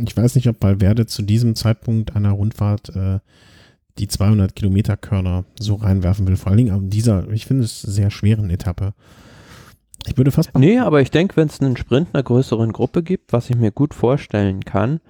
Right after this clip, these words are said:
Speaker 2: wenn eine Mannschaft die Ausreißer zurückholt, dann ist Valverde da natürlich auch wieder der Top-Favorit. Also für einen Peter Sagan wird es definitiv zu schwer sein.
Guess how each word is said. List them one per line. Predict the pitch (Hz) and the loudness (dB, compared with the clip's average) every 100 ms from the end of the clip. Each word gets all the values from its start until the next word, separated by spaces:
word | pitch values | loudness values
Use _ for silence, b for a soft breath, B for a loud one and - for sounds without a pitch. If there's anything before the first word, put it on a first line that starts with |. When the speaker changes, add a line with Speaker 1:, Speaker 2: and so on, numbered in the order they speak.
| b b b | b b b
Speaker 2:
wenn | - 113 | -2 0
eine | 101 | 0
Mannschaft | 98 123 131 113 - | -2 0 -2 -2 -4
die | - | -2
Ausreißer | 98 113 107 107 107 | 0 0 -4 -2 -6
zurückholt, | - - - - 135 131 - | -8 -10 -8 -2 -2 0 0
dann | 107 120 B B B B | -2 -2 B B B B
ist | - - | -6 -2
Valverde | 95 85 101 120 | -2 0 -2 0
da | 98 | 0
natürlich | 101 - 107 104 - | 0 -2 -4 -2 -2
auch | 110 | 0
wieder | 110 104 98 - | 2 4 2 0
der | - | -4
Top-Favorit. | 104 110 - 98 95 92 92 | -2 -2 -4 -6 -6 -4 -4
Also | 95 | -4
für | 98 101 | -2 0
einen | 98 | 0
Peter | 92 110 101 | 2 0 0
Sagan | 92 92 117 120 104 | 0 -2 0 -2 -2
wird | 104 | -6
es | 104 - | -8 -4
definitiv | 104 - 98 - 104 - | -2 -2 -6 -4 -6 -6
zu | - 117 | -2 -2
schwer | 110 90 90 | -2 -4 -4
sein. | - 87 | -4 -12